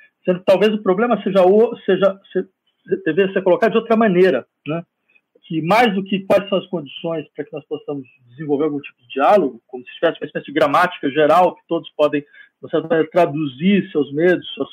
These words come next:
suas tensões, eh, no interior delas, e com isso a gente consegue co-, conversar numa espécie de grande conversação. Mas a questão é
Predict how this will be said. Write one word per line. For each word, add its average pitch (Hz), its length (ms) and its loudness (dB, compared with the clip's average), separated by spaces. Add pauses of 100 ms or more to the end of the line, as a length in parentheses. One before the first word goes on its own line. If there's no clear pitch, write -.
(120)
suas 151 200 -4
tensões, 156 520 -6 (460)
eh, 139 80 -2
no 143 200 -4
interior 180 480 2
delas, 160 460 2
e 147 60 -20
com 165 160 -8
isso 175 160 -4
a 147 40 -8
gente 151 200 -16
consegue 147 560 -4 (400)
co-, 208 240 0
conversar 196 840 2
numa 143 140 -4
espécie 139 240 -4
de - 80 -18
grande 185 320 0
conversação. 160 880 -4 (560)
Mas 165 120 -2
a 196 80 0
questão 208 480 0
é 196 240 4